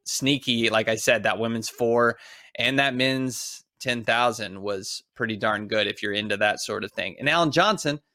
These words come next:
again, the greatest high hurdler of all time, unquestioned, because guess what? He's on top of my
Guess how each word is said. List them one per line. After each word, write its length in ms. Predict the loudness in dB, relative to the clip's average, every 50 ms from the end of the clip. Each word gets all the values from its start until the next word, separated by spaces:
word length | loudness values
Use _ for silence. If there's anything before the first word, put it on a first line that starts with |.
| _ _ _ -4
again, 440 | -2 0 2 2 2 2 0 -2 -6 _ _ _ _ -20 _ _
the 120 | -2 -2 0
greatest 460 | 2 4 4 4 4 4 2 2 2
high 160 | 2 2 2
hurdler 400 | 4 4 2 4 4 2 2 2 2 2
of 220 | 2 2 4 4
all 160 | 6 4 4
time, 480 | 4 2 -2 0 0 0 -2 -4 -8 -14 _ -6 -2
unquestioned, 840 | -2 -2 -2 -2 -2 0 2 2 2 0 -6 -12 -12 -12 -14 -20 _ _
because 380 | -18 -12 -4 -4 -4 -4 -4 -2
guess 260 | -2 -2 0 0 0
what? 160 | 0 0 0
He's 220 | 0 -4 -6 -4 -4
on 140 | -6 -6
top 360 | -4 -2 0 0 0 0 -4 -6 -4
of 160 | -4 -4 -2
my 420 | -2 -2 0 0 0 0 -2 -2